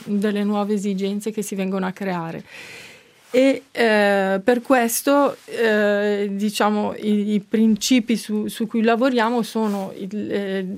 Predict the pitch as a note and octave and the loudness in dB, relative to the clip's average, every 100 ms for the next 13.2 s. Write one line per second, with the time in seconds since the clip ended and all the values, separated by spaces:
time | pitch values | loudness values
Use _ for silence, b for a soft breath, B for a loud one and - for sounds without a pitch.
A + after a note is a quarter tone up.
0 | - G3 G3 A#3 A3 G#3 G3+ G#3+ G#3 B3+ | -8 -8 -4 0 2 2 2 2 0 -2
1 | - G3 A3 A3 - G3+ - _ - A3 | 0 0 0 -6 -8 -10 -10 _ -4 -2
2 | G3+ F3+ - G3 F#3+ F#3+ G3+ G3 G3 F#3+ | -2 -4 -4 -2 0 0 -2 -2 -2 -4
3 | G3 G3+ G3+ - G#3+ - A#3 A#3 A3 G3+ | -2 -2 -2 -4 -4 -2 -2 0 0 -2
4 | G3 - G3+ G#3 G#3 - F#3+ G3+ G3 - | -10 -8 -6 -6 -8 -10 -6 -6 -4 -4
5 | G3 G#3+ G#3 - G#3 - A3+ G#3 F#3+ B | -2 -2 -4 -4 -6 -4 -2 -2 -2 B
6 | B B B - G#3+ F3+ _ _ - G3+ | B B B -8 -8 -8 _ _ -16 -16
7 | F3+ _ G#3+ G#3+ A3 G#3 - - A3+ C4+ | -16 _ 0 2 2 -2 -10 -2 0 0
8 | - - G#3 G#3 G#3 G#3 G#3 G3+ G3 G3 | -2 -4 -2 0 0 -2 -2 -2 0 -2
9 | F#3+ - G#3 G3+ G3 G3 - G#3 G3+ G3+ | -4 0 0 0 -2 -6 -4 -4 -2 -6
10 | - G3 G3 F#3 G3+ G3+ G3+ G3 A#3+ B3+ | -6 -4 -4 -4 -6 -2 -2 -2 -4 -4
11 | - A3+ A#3 B3+ A#3+ - G3 F#3+ G3 G#3 | -2 0 2 0 -2 -4 -6 -4 -2 -2
12 | G3+ G3 F#3+ G3+ G3 G#3 G#3 G#3 G#3 G#3 | -2 -4 -6 -8 -4 -2 0 0 0 0
13 | G#3 G3+ | -2 -4